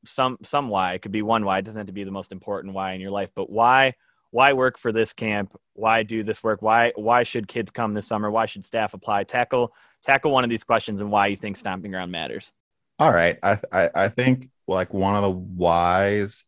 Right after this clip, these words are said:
Speaker 2: is I kinda, I think I just see the importance and, like,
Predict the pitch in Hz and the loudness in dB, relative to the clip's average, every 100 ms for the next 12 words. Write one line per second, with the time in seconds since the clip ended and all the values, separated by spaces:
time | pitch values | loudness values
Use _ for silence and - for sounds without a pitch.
0 | 92 92 92 90 87 87 - - 87 - | -2 0 2 2 2 0 -4 -2 -2 0
1 | 117 135 143 135 117 95 73 - _ _ | 2 4 6 6 8 4 0 -6 _ _
2 | _ _ _ _ _ - 92 120 127 120 | _ _ _ _ _ -8 2 4 4 2
3 | 110 - - - 107 107 104 95 73 92 | -2 -6 -6 -2 0 0 0 -2 -6 -10
4 | - 131 113 117 95 104 92 87 90 85 | 2 4 4 2 0 0 -2 -4 -4 -6
5 | - | -10